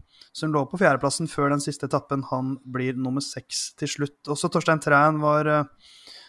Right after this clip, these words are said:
høyt oppe, han ble nummer tre vel på åpningsetappen, og Bystrøm var oppi der, Daniel Holgaard,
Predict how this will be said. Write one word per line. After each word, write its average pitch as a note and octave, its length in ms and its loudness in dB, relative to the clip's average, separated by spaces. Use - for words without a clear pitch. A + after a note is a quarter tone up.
høyt D#3+ 220 0
oppe, F#3+ 320 4
han F#3 160 4
ble D#3+ 80 6
nummer D#3 200 0
tre C#3 220 -2
vel F#3 160 0
på F#3+ 160 -4
åpningsetappen, D#3+ 800 -2
og E3 360 0
Bystrøm E3 480 2
var E3 120 6
oppi D#3 180 2
der, D#3 160 6
Daniel D3 320 0
Holgaard, D3+ 540 0